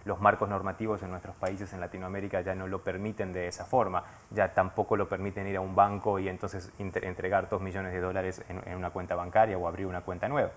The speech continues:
Entonces esto se ha profesionalizado y ha complicado mucho más la investigación. Y acá nuevamente Panamá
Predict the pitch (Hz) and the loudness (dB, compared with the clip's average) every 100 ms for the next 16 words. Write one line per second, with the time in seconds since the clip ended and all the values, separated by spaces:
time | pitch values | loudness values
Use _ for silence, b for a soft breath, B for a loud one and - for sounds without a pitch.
0 | B B B B B 107 101 104 117 127 | B B B B B 0 2 2 2 0
1 | - 104 104 101 - 95 98 104 101 98 | 6 12 12 10 4 -2 -6 -2 -2 -2
2 | - 127 123 92 92 92 101 92 95 95 | 4 4 4 0 -2 0 4 4 4 -4
3 | 95 92 92 90 87 92 90 - 151 101 | -2 -2 -2 -6 -4 -2 -2 2 0 0
4 | 101 95 - 110 117 120 117 117 113 107 | 0 0 4 4 6 2 2 0 4 4
5 | 104 120 131 - | 4 2 2 0